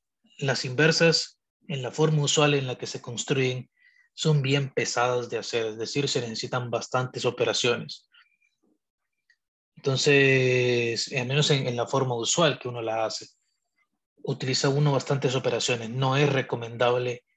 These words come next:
calcular inversas, pero cuando las inversas tienen una, o cuando las matrices tienen una propiedad específica que hace que las inversas sean sencillas de calcular,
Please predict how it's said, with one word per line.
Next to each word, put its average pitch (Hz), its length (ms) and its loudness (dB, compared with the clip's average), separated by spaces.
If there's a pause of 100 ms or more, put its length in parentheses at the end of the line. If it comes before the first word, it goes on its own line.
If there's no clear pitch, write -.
(220)
calcular 117 380 0
inversas, 120 720 -2 (320)
pero 151 400 6
cuando 127 280 -2
las 117 180 -2
inversas 135 400 0
tienen 160 260 0
una, 160 340 2 (340)
o 127 340 -4
cuando 123 220 -4
las 113 120 -2
matrices 127 380 -2
tienen 147 260 0
una 139 200 0
propiedad 127 360 -4
específica 131 720 -2
que 120 160 0
hace 131 260 0
que 156 140 2
las 143 260 0
inversas 127 520 -2
sean 139 260 -2
sencillas 123 600 0
de 117 100 -6
calcular, 131 640 -2